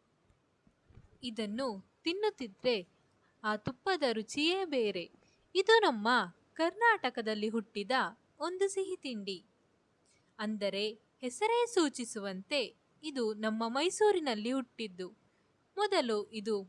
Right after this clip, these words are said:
ಮೈಸೂರು ಅರಮನೆಯ ಅಡುಗೆ ಮನೆಯಲ್ಲಿ ಹುಟ್ಟಿದ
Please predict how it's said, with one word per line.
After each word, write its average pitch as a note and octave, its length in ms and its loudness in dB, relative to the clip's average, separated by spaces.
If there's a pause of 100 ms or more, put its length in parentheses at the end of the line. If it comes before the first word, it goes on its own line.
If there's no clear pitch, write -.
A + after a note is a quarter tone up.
ಮೈಸೂರು G4 540 0
ಅರಮನೆಯ G#3 600 -2 (400)
ಅಡುಗೆ F#4 320 0
ಮನೆಯಲ್ಲಿ B3 640 -2 (460)
ಹುಟ್ಟಿದ A#3+ 380 -6